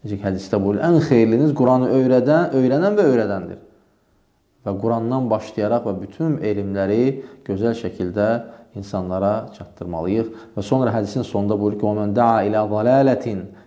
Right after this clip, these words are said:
كَانَ لَا-، كَانَ عَلَيْهِ مِنَ الْإِثْمِ مِثْلُ آثَامِ مَنْ تَبِعَهُ." Və kim də deyir, bir zəlالət öyrədərsə, pis bir şey öyrədərsə, onun, e, qapısını açarsa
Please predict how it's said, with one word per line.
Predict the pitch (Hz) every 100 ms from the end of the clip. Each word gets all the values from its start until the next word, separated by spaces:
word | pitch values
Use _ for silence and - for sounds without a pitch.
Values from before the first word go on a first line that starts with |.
| -
كَانَ | 117 117 117 101 104
لَا-، | 113 -
كَانَ | 139 139 127 104 - -
عَلَيْهِ | 107 120 147 143 107
مِنَ | 98 98
الْإِثْمِ | 92 90 147 143 104 110
مِثْلُ | 113 98
آثَامِ | 95 95 117 117 92
مَنْ | 85
تَبِعَهُ." | - - - - _ _ -
Və | 104
kim | 139
də | 110 98
deyir, | 90 95
bir |
zəlالət | 98 98 95 95 101 104
öyrədərsə, | - 87 85 90 87 85 -
pis | - -
bir | 104
şey | 101 98
öyrədərsə, | 95 95 92 117 113 107 110 135 139 - -
onun, | 117 113 117 107 101 - - - -
e, | 101 98 92 90 90 92 90
qapısını | 120 - - 123 123
açarsa | - 156 151 143